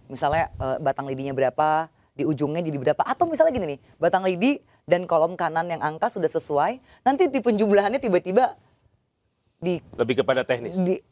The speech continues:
Speaker 1: lebih sedikit lagi.
Speaker 2: Hmm.
Speaker 1: Ya apapun itulah,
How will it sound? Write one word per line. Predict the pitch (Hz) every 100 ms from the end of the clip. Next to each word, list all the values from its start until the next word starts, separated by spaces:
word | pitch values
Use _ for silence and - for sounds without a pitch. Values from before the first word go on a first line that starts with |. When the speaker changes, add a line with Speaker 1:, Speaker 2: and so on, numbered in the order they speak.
| -
Speaker 1:
lebih | 214 190 -
sedikit | 170 175
lagi. | 165 143 123 _ - _ _ -
Speaker 2:
Hmm. | 175 160 - -
Speaker 1:
Ya | 202
apapun | 226 233 233
itulah, | 233 165 123